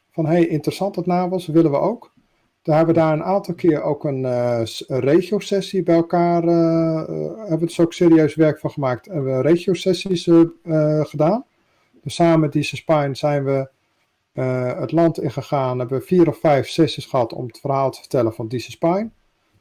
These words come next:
Hoe goed zij zijn en van de Navas, hoe goed wij zijn. Eh, en in die combinatie hebben we gekeken van, ja, kunnen we dan samen op, zeg maar, dan, eh, ook die, eh, die dienst promoten.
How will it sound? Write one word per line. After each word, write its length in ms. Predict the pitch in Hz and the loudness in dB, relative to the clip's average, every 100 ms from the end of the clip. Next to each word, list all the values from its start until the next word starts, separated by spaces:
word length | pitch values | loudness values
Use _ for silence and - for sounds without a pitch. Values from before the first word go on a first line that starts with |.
| _ | _
Hoe 160 | 147 147 | -4 -2
goed 220 | 185 175 | 0 0
zij 160 | 170 156 | 2 2
zijn 400 | 156 160 156 - | 4 2 0 0
en 260 | 147 139 | 0 0
van 180 | - 139 | -2 -2
de 80 | 131 | 0
Navas, 400 | 135 147 170 175 | 0 0 0 -2
hoe 100 | 170 | -2
goed 200 | - 170 | 0 2
wij 180 | 165 165 | 4 4
zijn. 400 | 160 160 170 - _ _ _ _ _ _ - | 4 2 0 -4 _ _ _ _ _ _ -6
Eh, 400 | 139 135 135 - | -2 0 0 -2
en 160 | 147 | -2
in 100 | 156 | -2
die 120 | 139 - | -4 -2
combinatie 600 | 147 143 147 151 151 143 | -2 0 0 0 -2 -6
hebben 160 | - | -4
we 60 | - | -2
gekeken 160 | 143 151 | 0 2
van, 100 | 151 | -2
ja, 80 | |
kunnen 280 | 131 165 156 | 0 0 0
we 60 | 147 | 0
dan 280 | 147 147 147 _ _ _ _ _ | 0 -2 -6 _ _ _ _ _
samen 460 | - 160 143 143 143 | -6 -2 0 0 -2
op, 240 | 147 147 | -4 -4
zeg 240 | - 156 143 | -4 -4 -2
maar, 140 | 139 | 0
dan, 480 | 139 139 135 139 - | 0 2 0 -2 -2
eh, 300 | 139 127 147 | 0 0 0
ook 180 | 131 - | -2 -2
die, 380 | 131 127 131 | -2 2 2
eh, 80 | 127 | 2
die 280 | 127 127 123 | 0 -2 0
dienst 300 | 151 165 - | 4 2 2
promoten. 520 | 135 110 107 107 107 | -4 0 0 -2 -8